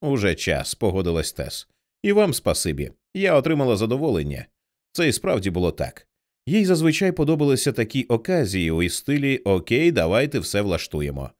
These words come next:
Заразом і її пенсійний фонд отримав задоволення від нежданого припливу готівки. «Безпечної вам дороги додому»,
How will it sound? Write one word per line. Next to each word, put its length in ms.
Заразом 560
і 80
її 260
пенсійний 600
фонд 500
отримав 460
задоволення 680
від 220
нежданого 600
припливу 460
готівки. 600
«Безпечної 680
вам 240
дороги 400
додому», 560